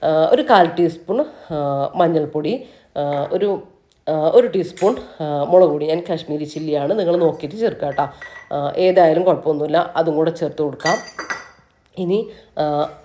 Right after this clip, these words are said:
ചിക്കനിലേക്ക് ആവശ്യത്തിനുള്ള ഉപ്പ് ചേർത്ത് കൊടുക്കുക. പിന്നെ ഒരു കാൽ ടീസ്പൂണോളം ഗരം മസാലപ്പൊടി ചേർത്ത് കൊടുക്കുക.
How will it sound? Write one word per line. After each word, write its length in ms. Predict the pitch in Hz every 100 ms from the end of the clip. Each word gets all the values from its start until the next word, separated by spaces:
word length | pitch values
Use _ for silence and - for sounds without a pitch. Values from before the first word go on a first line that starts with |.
| -
ചിക്കനിലേക്ക് 560 | - 190 226 226 220 220
ആവശ്യത്തിനുള്ള 540 | 175 156 147 151 147
ഉപ്പ് 380 | 214 185 - 147
ചേർത്ത് 280 | 147 139 151
കൊടുക്കുക. 480 | 143 135 156 226 - - -
പിന്നെ 400 | 185 214 285 -
ഒരു 120 | 208 262 -
കാൽ 260 | 247 233 233
ടീസ്പൂണോളം 720 | 196 - - 165 156 175 247 -
ഗരം 260 | 160 170
മസാലപ്പൊടി 540 | 170 170 175 170 165 165
ചേർത്ത് 300 | 147 127 139
കൊടുക്കുക. 480 | 131 - 147 202